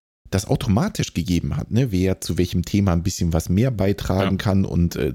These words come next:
Speaker 1: wer vielleicht zum anderen Thema ein bisschen mehr zu erzählen hat. Das war wirklich ganz interessant, ne? Dadurch, dass wir auch so, ähm,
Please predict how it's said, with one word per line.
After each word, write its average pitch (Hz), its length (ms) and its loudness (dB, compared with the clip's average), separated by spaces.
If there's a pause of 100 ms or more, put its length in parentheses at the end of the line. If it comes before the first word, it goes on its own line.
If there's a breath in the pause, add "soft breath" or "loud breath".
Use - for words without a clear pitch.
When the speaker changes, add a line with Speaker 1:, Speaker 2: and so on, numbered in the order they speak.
(120)
Speaker 1:
wer 78 440 -4
vielleicht - 260 -2
zum - 120 -4
anderen 117 260 2
Thema 101 440 2
ein 101 100 0
bisschen 95 240 0
mehr 95 180 2
zu - 120 -6
erzählen 87 500 0
hat. - 140 -2 (360 loud breath)
Das - 160 0
war 180 60 4
wirklich - 240 -6
ganz 196 160 -2
interessant, 190 640 -2
ne? 90 140 2
Dadurch, 107 280 2
dass - 220 -2
wir 117 100 2
auch - 140 -2
so, 104 360 2 (640 loud breath)
ähm, 90 460 4